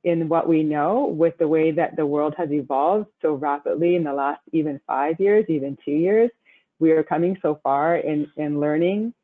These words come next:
about how we can be much more inclusive and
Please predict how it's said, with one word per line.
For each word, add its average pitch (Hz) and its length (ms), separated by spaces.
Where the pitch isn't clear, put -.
about 147 420
how 160 440
we 156 140
can 147 240
be 147 200
much 143 320
more 151 200
inclusive 151 720
and 147 520